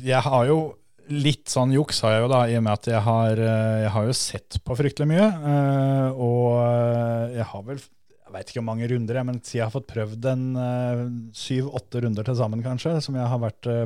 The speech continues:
vært hos Terje og fått prøvd, og når vi har vært hos Kjetil Bjørntvedt og Tor Anders Berven og sånt, så har jeg fått kjøre litt grann. Men, eh, den T C R-en hadde jeg vel ikke prøvd før, tror jeg, og da må jeg jo si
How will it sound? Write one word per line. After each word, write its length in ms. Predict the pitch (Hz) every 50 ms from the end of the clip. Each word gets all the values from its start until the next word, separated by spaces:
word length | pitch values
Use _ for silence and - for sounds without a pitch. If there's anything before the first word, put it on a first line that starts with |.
| 110 110
vært 160 | 107 - 110
hos 140 | 110 117 -
Terje 320 | - 110 101 98 101 104
og 160 | 98 107 117 107
fått 160 | 117 110 -
prøvd, 320 | 110 107 104 107 107 113 113
og 380 | 110 110 110 110 113 110 110
når 80 | 110 107
vi 100 | 107 104 104
har 40 | 101 98
vært 220 | - - - 110
hos 140 | 101 - - -
Kjetil 340 | - - 104 98 - 107
Bjørntvedt 540 | 104 110 104 98 - - 101 95 - - 110
og 80 | 104 -
Tor 80 | 107
Anders 180 | 107 104 110 107
Berven 300 | 107 104 98 98 98 104
og 80 | 110 117
sånt, 160 | 135 135 -
så 80 | - 127
har 140 | 113 107 107
jeg 80 | 113
fått 140 | 147 143 -
kjøre 160 | 139 120 113 127
litt 160 | 127 - 127
grann. 180 | 151 214 240 214 - - - - - - - - - - - - - - - - _ _ -
Men, 380 | 156 156 160 160 160 160 160
eh, 500 | 160 160 160 160 160 156 156 160 156 156 156
den 120 | 151 147 147 -
T 100 | 156 139
C 80 | - -
R-en 220 | 117 110 135 185 190
hadde 180 | 175 160 139
jeg 80 | 110 110
vel 80 | 120 135
ikke 140 | - 147 127
prøvd 160 | 113 104 101
før, 100 | 117 113
tror 140 | - 135 139
jeg, 100 | 147 - _ - 151
og 60 | 139
da 120 | 139 135 131 135 143 151 139 - _ _ _ _ _ _ _ _ _ _ _ _ _ _ _ _ _ - - -
må 200 | - 90 87 95
jeg 80 | 120
jo 20 | 139 139
si 160 | - - 107